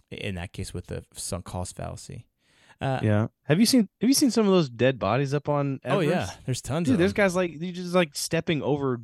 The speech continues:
Speaker 2: dead people on the trail.
Speaker 1: They're like landmarks, yeah.
Speaker 2: Yeah, dude, that's freaking crazy.
Speaker 1: It's wild.
Speaker 2: Side, sidebar.
Speaker 1: Uh, there's, like, one guy in a yellow jacket, I think, that he's, like,
Speaker 2: Yeah,
Speaker 1: a
Speaker 2: there's a couple of 'em
Speaker 1: from the
Speaker 2: along the trail. Yeah, they're,
Speaker 1: sixties.
Speaker 2: like, landmarks, like,
Speaker 1: Yeah.
Speaker 2: turn here, turn there. And it's so cold all the time, they're just frozen.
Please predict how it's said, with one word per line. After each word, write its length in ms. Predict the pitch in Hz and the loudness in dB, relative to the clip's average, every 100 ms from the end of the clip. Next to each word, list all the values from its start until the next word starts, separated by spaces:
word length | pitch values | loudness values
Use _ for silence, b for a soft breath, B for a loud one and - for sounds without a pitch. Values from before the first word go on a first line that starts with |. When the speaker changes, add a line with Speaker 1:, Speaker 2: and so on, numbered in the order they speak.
| 101 | -6
Speaker 2:
dead 280 | 113 143 127 | -2 -2 -4
people 580 | 113 107 110 110 110 - | -8 -6 -4 -2 -4 -4
on 240 | 113 127 113 | -4 -2 -2
the 180 | 107 104 | -4 -6
trail. 480 | - - 120 165 170 - | -14 -6 -4 -4 -8 -6
Speaker 1:
They're 100 | 131 | -4
like 180 | 131 | -2
landmarks, 560 | 107 110 131 73 - - | -4 -4 -4 -8 -12 -12
yeah. 200 | 98 110 - - - | -8 -8 -10 -14 -6
Speaker 2:
Yeah, 300 | 123 110 82 | -2 -2 -2
dude, 180 | 113 | -2
that's 100 | 107 | -2
freaking 240 | - 113 90 | -2 -6 -6
crazy. 340 | 90 85 87 - - | -6 -6 -8 -14 -14
Speaker 1:
It's 140 | 107 | -12
wild. 340 | 92 98 98 98 - _ | -10 -8 -8 -10 -18 _
Speaker 2:
Side, 360 | - 131 120 | -2 2 2
sidebar. 480 | - 110 92 85 92 - _ b b b b b b - | 4 4 4 0 -4 -8 _ b b b b b b -4
Speaker 1:
Uh, 380 | 127 135 131 135 - | 0 2 2 0 0
there's, 180 | 147 123 | 0 2
like, 140 | 131 | 2
one 120 | 127 | 2
guy 120 | 123 | 2
in 60 | 123 | 2
a 20 | |
yellow 260 | 113 110 110 | 2 2 2
jacket, 360 | 95 92 110 127 | 0 -2 -2 -4
I 80 | |
think, 440 | 123 139 156 - - | -2 -4 -6 -10 -10
that 180 | 107 - | -8 -8
he's, 260 | 110 117 107 | -4 -2 4
like, 120 | 101 | 4
Speaker 2:
Yeah, 140 | 98 | 2
Speaker 1:
a 40 | 95 | 2
Speaker 2:
there's 140 | 147 | 2
a 60 | 147 | 4
couple 280 | 151 151 131 | 2 4 4
of 100 | 117 | 6
'em 60 | |
Speaker 1:
from 0 | |
the 60 | 113 113 | 6 6
Speaker 2:
along 60 | |
the 60 | 110 143 | 4 4
trail. 120 | 123 | 4
Yeah, 140 | 123 | 4
they're, 100 | 117 110 | 4 2
Speaker 1:
sixties. 20 | |
Speaker 2:
like, 180 | 104 107 | 0 -2
landmarks, 520 | 107 110 92 82 - | -4 -2 -4 -6 -4
like, 100 | 95 | -2
Speaker 1:
Yeah. 200 | 113 98 - _ _ _ _ _ _ _ | -2 -6 -12 _ _ _ _ _ _ _
Speaker 2:
turn 200 | - 113 | -4 -2
here, 120 | 104 101 | 0 -2
turn 220 | - 98 | 0 0
there. 140 | 101 | 2
And 100 | 117 | 2
it's 100 | 113 | 2
so 160 | - 123 | 2 0
cold 240 | 131 131 | 2 4
all 60 | 117 | 4
the 80 | 107 | 2
time, 180 | 127 | -2
they're 80 | 120 | -4
just 200 | 101 101 | -4 -8
frozen. 500 | - 95 107 90 78 | -4 -4 -4 -8 -12